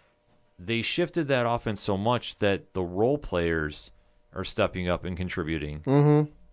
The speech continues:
Speaker 1: And it's almost like a wide receiver core by committee.
Speaker 2: Yeah.
Speaker 1: But they're still making it happen. It's something very admirable about the Kansas City organization.
Speaker 2: Oh, yeah.
Speaker 1: Is it enough to win two more games, though, Pat?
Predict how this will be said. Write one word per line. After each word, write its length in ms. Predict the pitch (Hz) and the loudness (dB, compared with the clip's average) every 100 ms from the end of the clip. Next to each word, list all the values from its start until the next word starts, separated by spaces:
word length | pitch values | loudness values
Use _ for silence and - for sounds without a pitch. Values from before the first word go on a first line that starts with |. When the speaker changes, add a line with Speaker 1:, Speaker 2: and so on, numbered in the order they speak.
| - | -4
Speaker 1:
And 280 | 104 104 104 | 0 2 0
it's 120 | 101 | 0
almost 260 | 120 117 110 | 0 0 0
like 140 | 95 | 0
a 100 | 90 | 0
wide 280 | 87 95 104 | 0 0 0
receiver 280 | 95 104 92 | -2 -4 -4
core 220 | - 95 | 0 2
by 120 | 85 | 2
committee. 600 | - 82 113 147 85 78 - | 0 -4 0 0 -2 -6 -4
Speaker 2:
Yeah. 260 | 110 110 90 - | 2 2 0 -4
Speaker 1:
But 80 | 151 | -4
they're 80 | |
still 180 | 151 180 | -2 0
making 240 | 151 139 107 | 0 0 -2
it 120 | 95 | -4
happen. 360 | 127 139 - - _ _ _ - - | -6 -8 -12 -16 _ _ _ -14 -8
It's 120 | 123 | -4
something 360 | 156 139 131 117 | -2 0 -2 0
very 500 | 127 127 123 110 92 _ _ _ _ _ _ - | 2 2 0 -2 -6 _ _ _ _ _ _ -4
admirable 720 | 117 120 104 95 87 90 80 | 0 0 2 0 2 0 -2
about 460 | - 90 92 80 90 | -2 2 2 2 -4
the 120 | 87 | -4
Kansas 280 | 85 98 90 | -4 -6 -2
City 180 | 98 85 | 2 4
organization. 640 | 87 85 82 107 95 - | 2 0 2 2 2 -2
Speaker 2:
Oh, 140 | 120 101 | -4 -2
yeah. 240 | 95 95 - _ _ - | -2 -2 -6 _ _ 0
Speaker 1:
Is 200 | 175 151 | 2 4
it 100 | 160 | 4
enough 360 | 156 165 226 - | 4 2 0 0
to 80 | 208 | 0
win 220 | 190 175 | 2 0
two 180 | - 185 | 0 2
more 220 | 165 131 | 4 4
games, 400 | 101 117 104 82 | 2 2 0 -2
though, 160 | 78 | -4
Pat? 320 | 69 76 62 | -4 -6 -6